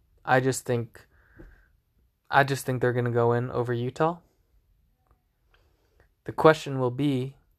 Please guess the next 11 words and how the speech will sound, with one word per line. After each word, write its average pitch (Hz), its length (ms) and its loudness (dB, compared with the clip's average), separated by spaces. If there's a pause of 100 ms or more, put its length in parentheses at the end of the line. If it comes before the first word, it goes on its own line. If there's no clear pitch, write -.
(260)
if 131 240 -4
Baylor 147 320 6
ends 123 160 -4
up 123 140 -4
winning, 120 440 -4
would 120 200 -12
they 123 180 0
jump 120 300 -10
Utah 120 280 -10
as 135 120 -14
well? - 260 -16